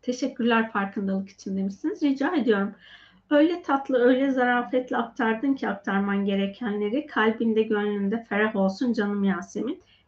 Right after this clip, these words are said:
İnşallah. Çok teşekkür ediyorum. Yüce Allah'ın nezdinde gerçek hak edişlerimiz neyse onlar yaşamımızın gerçekliği olsun inşallah. Ne bizim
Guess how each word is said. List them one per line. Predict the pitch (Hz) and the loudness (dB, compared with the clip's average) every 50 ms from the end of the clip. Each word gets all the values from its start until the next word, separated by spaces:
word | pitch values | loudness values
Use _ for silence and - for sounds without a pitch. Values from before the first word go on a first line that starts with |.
| _ _ - | _ _ -2
İnşallah. | 254 233 - - 196 185 196 202 196 - - | -2 -2 -2 -2 -2 -2 -2 -4 -6 -6 -8
Çok | - 254 - - | -8 -8 -6 -8
teşekkür | 208 202 - - 196 - - 196 | -8 -8 -8 -8 -10 -6 -4 -2
ediyorum. | 196 190 185 196 214 269 330 277 | 0 0 0 2 2 4 6 6
Yüce | 247 233 226 294 269 | 6 6 4 4 4
Allah'ın | 262 254 247 247 247 262 277 254 247 | 4 4 4 4 4 2 2 2 4
nezdinde | 247 226 220 220 - - 208 202 196 247 302 - - _ _ _ _ _ _ _ | 4 2 2 2 0 -4 -2 0 0 -2 -2 -4 -8 _ _ _ _ _ _ _
gerçek | - 285 240 233 233 - 294 285 - | 0 2 2 2 2 0 -2 -2 -2
hak | 269 247 - | -2 2 2
edişlerimiz | 247 208 214 226 - - - 233 226 220 220 220 226 220 220 - | 2 2 2 0 -2 2 4 4 6 6 4 4 2 0 0 0
neyse | 220 254 254 226 220 226 - - 247 262 | 0 2 2 2 0 -2 -2 -4 -2 0
onlar | 247 226 220 220 226 233 247 | 0 2 2 2 2 4 4
yaşamımızın | 240 226 214 220 - - 208 208 202 196 196 196 196 - 269 269 240 | 4 2 2 0 -4 -4 -4 -2 -2 0 0 0 0 2 2 2 4
gerçekliği | 226 208 196 202 196 - - 208 196 - 226 214 214 | 2 2 2 0 -2 -4 -6 -8 -4 0 2 2 4
olsun | 208 196 190 190 190 - - 190 185 | 4 4 2 0 0 -4 -4 -4 -4
inşallah. | 185 185 180 - - 190 180 180 190 214 254 311 - - - - - - _ _ _ - | -4 -4 -6 -6 -8 -6 -6 -2 -2 0 -2 -2 -4 -8 -16 -20 -20 -20 _ _ _ 4
Ne | 311 311 262 | 6 6 8
bizim | 254 233 226 - 220 220 233 277 320 | 6 4 4 4 4 4 4 2 -2